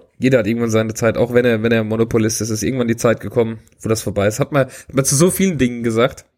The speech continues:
Dauert vielleicht noch ein paar Jahre, aber das wird kommen. Und, äh, mit der Politik wundert's mich ta-, tatsächlich nicht.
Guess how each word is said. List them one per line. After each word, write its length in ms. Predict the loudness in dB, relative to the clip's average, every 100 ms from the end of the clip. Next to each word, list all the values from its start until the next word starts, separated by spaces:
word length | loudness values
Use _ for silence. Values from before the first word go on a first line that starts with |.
| -20
Dauert 340 | 0 2 4
vielleicht 180 | 4 2
noch 60 | 2
ein 40 |
paar 100 | 0 2
Jahre, 240 | 2 2
aber 100 | 0
das 160 | -2 -4
wird 120 | -8
kommen. 240 | -10 -10 -16 _ _ _ _ _
Und, 320 | -12 -12 -4
äh, 220 | -2 -2 -4 -14 -8
mit 200 | -2 2
der 80 | 4
Politik 640 | 2 2 0 -2 -4 -20
wundert's 380 | -8 0 0 0
mich 160 | -8 -8
ta-, 200 | -6 -4
tatsächlich 580 | -4 -6 -6 -12 -14 -14
nicht. 220 | -18